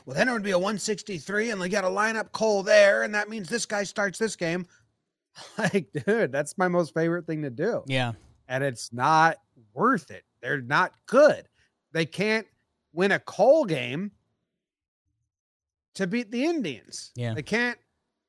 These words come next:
Speaker 1: h-, hit off a rookie pitcher who's got a six E R A. They can't beat the Orioles soundly. Like, I don't know. Come on.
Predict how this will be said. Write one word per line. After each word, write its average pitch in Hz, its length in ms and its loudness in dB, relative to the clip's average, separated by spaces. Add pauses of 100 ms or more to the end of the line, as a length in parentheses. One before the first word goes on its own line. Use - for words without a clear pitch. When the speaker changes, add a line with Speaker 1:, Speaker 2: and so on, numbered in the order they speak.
(140)
Speaker 1:
h-, 147 80 -18 (100)
hit 240 380 2
off 180 240 -2
a 190 120 -2
rookie 226 400 -2
pitcher 214 600 -6 (500)
who's 226 240 -4
got 247 200 -2
a 214 60 -4
six - 380 -6
E 240 140 0
R 240 200 0
A. 151 340 -4 (920)
They 190 160 -2
can't 233 340 -4
beat 233 340 -4
the 214 180 -6
Orioles 214 680 0
soundly. 240 880 -8 (160)
Like, 170 300 -4 (600)
I 240 80 -8
don't 285 180 -4
know. 175 400 -4
Come 311 180 -6
on. 101 340 -6